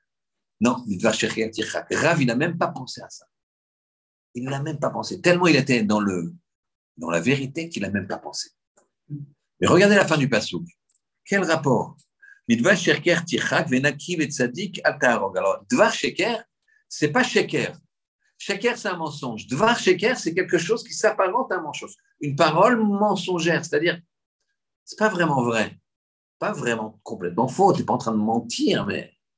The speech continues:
t'es, t'es, il y a un mensonge, euh, derrière ta parole. Même ça, tu peux pas. Mais la fin du passouk qui dit, Venaki Vetzadik, l'homme propre et tzadik, ne tue pas.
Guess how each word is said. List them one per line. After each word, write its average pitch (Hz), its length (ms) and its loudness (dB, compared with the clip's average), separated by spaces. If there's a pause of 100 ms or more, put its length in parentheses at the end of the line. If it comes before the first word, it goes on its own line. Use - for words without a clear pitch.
(960)
t'es, - 300 -4 (560)
t'es, 98 260 2
il 98 60 -4
y 98 60 -2
a 87 80 2
un - 20 2
mensonge, 139 600 4
euh, 85 760 -4 (1000)
derrière 123 440 4 (160)
ta 104 100 0
parole. 80 380 -6 (1200)
Même 143 240 2
ça, 151 180 0
tu 131 180 -4
peux 113 140 -2
pas. - 280 -2 (1600)
Mais 113 220 0
la 127 120 2
fin 165 140 2
du 160 100 0
passouk 156 300 2
qui 151 120 2
dit, 165 340 -4 (380)
Venaki 170 580 2
Vetzadik, 151 540 0
l'homme 123 240 2
propre - 600 -2
et - 120 -12
tzadik, 131 520 -8
ne 139 120 -2
tue 139 240 -6
pas. 85 300 -6